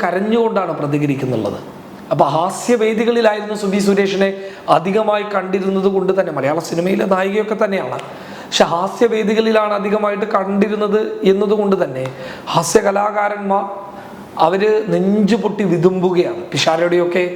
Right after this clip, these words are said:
സുബി സുരേഷിനെ കുറിച്ചിട്ട് പറയുമ്പോൾ വല്ലാതെ ഒരു, വല്ലാത്തൊരവസ്ഥയിലൂടെയാണ്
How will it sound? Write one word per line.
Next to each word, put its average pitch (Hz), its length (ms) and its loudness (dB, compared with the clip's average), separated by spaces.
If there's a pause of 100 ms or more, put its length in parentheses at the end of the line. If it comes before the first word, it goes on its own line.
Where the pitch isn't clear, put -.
(320)
സുബി 180 240 4
സുരേഷിനെ 180 400 0
കുറിച്ചിട്ട് 185 380 0
പറയുമ്പോൾ 170 400 0 (220)
വല്ലാതെ 180 460 2 (140)
ഒരു, 180 120 2 (560)
വല്ലാത്തൊരവസ്ഥയിലൂടെയാണ് 208 1000 2